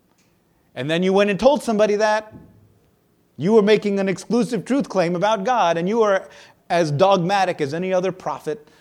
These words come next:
of any other deity in the history of the world. So you're, you have a self-refuting problem if that's your position. Uh, you're saying that you and your view of God is the correct one, and every other view is wrong.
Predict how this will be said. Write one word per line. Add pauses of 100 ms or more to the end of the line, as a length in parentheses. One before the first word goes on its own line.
(140)
of
any
other
deity
in
the
history
of
the
world. (500)
So
you're,
you
have
a
self-refuting (160)
problem (220)
if
that's
your
position. (840)
Uh, (280)
you're
saying
that
you
and
your
view
of
God
is
the
correct
one,
and
every
other
view
is
wrong.